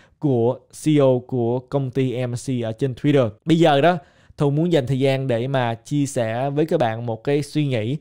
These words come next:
Thật ra đây không phải là suy nghĩ riêng của Thuận, mà Thuận thấy có một bạn comment á, nói là gần đây Thuận chia sẻ một cái sự lo ngại của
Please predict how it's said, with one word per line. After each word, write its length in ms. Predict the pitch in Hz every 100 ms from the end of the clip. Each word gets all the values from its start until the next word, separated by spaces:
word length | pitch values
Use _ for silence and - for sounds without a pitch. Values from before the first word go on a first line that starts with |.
| - - -
Thật 120 | 160
ra 220 | 175 170
đây 120 | 160 160
không 120 | 151
phải 80 | 147
là 40 |
suy 140 | 151
nghĩ 200 | 139 123
riêng 200 | 143 165
của 80 | 151
Thuận, 320 | 156 127 127
mà 300 | 127 120 117 117
Thuận 180 | 131 120
thấy 260 | 147 151 170
có 300 | 190 170 190
một 260 | 180 127 131
bạn 340 | 120 113 120
comment 400 | 135 160 160 147
á, 120 | 165 - _ - _
nói 260 | 151 156 220
là 400 | 175 139 131 127
gần 280 | 127 143 139
đây 180 | 151
Thuận 340 | 143 135 127 127
chia 180 | 151 143
sẻ 420 | 131 117 123 151
một 180 | 131 -
cái 80 | 143
sự 220 | - 127
lo 200 | 135 139
ngại 400 | 131 113 117 113 -
của 320 | 123 117